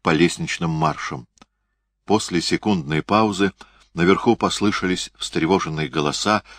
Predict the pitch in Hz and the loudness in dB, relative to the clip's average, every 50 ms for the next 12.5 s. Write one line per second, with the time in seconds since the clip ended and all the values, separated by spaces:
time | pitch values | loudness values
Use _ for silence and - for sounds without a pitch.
0 | - _ - 104 101 - - 80 - _ 87 87 - 110 117 - - - - _ | -20 _ 2 2 2 4 0 -6 -6 _ 0 4 6 6 6 4 2 -6 -8 _
1 | _ _ _ _ _ _ _ _ _ _ _ _ _ 78 76 73 85 104 110 104 | _ _ _ _ _ _ _ _ _ _ _ _ _ -10 -4 0 0 2 2 0
2 | 101 - - - 80 90 101 95 92 87 82 - - - 80 73 80 90 92 87 | -2 -4 -4 -2 0 2 2 2 2 0 0 -2 -4 -2 0 2 2 2 2 2
3 | - - - - 80 - - - - 78 69 69 73 71 - - - - - - | -2 -6 -4 -4 -4 -4 -4 -2 -2 0 0 0 -6 -6 -8 -10 -12 -12 -6 -6
4 | 82 69 69 67 67 65 62 - _ _ _ _ - _ _ _ _ _ _ _ | -4 -4 -2 -4 -4 -6 -6 -10 _ _ _ _ -20 _ _ _ _ _ _ _
5 | - 67 78 90 90 87 78 82 76 71 - - - - 71 67 69 67 67 - | -6 -2 0 0 0 0 0 0 0 0 -2 -4 -6 -6 -6 -6 -8 -8 -8 -12
6 | _ _ _ _ _ _ _ _ _ _ _ _ _ _ _ _ - 71 71 - | _ _ _ _ _ _ _ _ _ _ _ _ _ _ _ _ -8 -8 -8 -8
7 | 71 71 78 95 104 104 110 113 113 110 107 113 - - - - - - _ _ | -2 0 2 4 4 4 4 4 4 4 2 0 -2 -2 -8 -12 -14 -20 _ _
8 | _ - _ _ _ _ _ _ _ _ _ _ _ _ - - - 87 80 80 | _ -20 _ _ _ _ _ _ _ _ _ _ _ _ -16 -8 -2 0 0 0
9 | 80 - - 82 - - 87 87 92 101 95 98 95 92 95 95 92 - - 78 | -2 -4 -8 -8 -2 2 2 4 4 4 2 2 2 4 2 2 2 0 -4 -4
10 | 69 67 65 71 82 85 80 - - 92 87 87 - - _ _ _ _ _ - | -4 -4 -2 0 0 0 -2 -2 0 0 0 0 0 -6 _ _ _ _ _ -10
11 | 69 69 69 - - - 85 78 78 76 69 73 76 73 - - 78 - - - | -8 -6 -4 -4 -4 0 2 2 2 2 0 -2 -4 -6 -6 -8 -8 -8 -8 -4
12 | - 73 69 65 64 60 - _ - - | -4 -4 -2 -2 -6 -8 -10 _ -20 -20